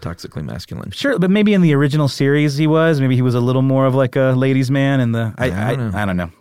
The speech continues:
Speaker 2: Yeah.
Speaker 1: I, I kinda like that about that is it shows nothing about his personal life. It only feels and subplot there ever is, is, is the love story with Michelle Monaghan.
Speaker 2: He doesn't ever have to, like, seduce somebody for the job?
Speaker 1: No, man.
Speaker 2: No?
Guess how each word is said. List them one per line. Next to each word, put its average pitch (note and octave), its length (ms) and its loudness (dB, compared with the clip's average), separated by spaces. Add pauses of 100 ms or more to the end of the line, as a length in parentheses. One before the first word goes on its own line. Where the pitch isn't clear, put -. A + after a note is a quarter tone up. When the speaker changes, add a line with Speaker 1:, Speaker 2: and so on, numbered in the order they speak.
(120)
Speaker 2:
Yeah. F#2 140 -6
Speaker 1:
I, - 160 -4
I E3 40 -4
kinda E3+ 200 -6
like C3+ 160 -4
that G#2+ 160 -6
about F#2+ 220 -6
that F2+ 260 -6
is F#2+ 240 -8 (240)
it G2+ 160 -8
shows A#2 240 -4
nothing A2 340 -4
about F#2 180 -4
his F2 100 -8
personal G#2 360 -8
life. F2 140 -8
It F#2 60 -6
only A2 220 -4
feels G2 520 -6 (600)
and F#2 340 -6
subplot G2+ 720 -6
there E2+ 260 -8
ever G#2+ 260 -4
is, F2+ 280 -6
is, F2+ 300 -10
is F2 240 -8
the F2+ 100 -10
love F#2 200 -6
story G2 220 -8
with F2+ 80 -8
Michelle F2+ 260 -8
Monaghan. F2 260 -8
Speaker 2:
He C3+ 80 -4
doesn't D#3+ 200 2
ever D#3+ 140 0
have D#3+ 120 -2
to, E3 80 -2
like, D3+ 140 -2
seduce C3+ 460 0
somebody D#3 600 2
for C#3+ 220 -2
the B2 80 0
job? D3 460 0
Speaker 1:
No, D3 120 2
man. A#2 120 -2
Speaker 2:
No? D#3 220 2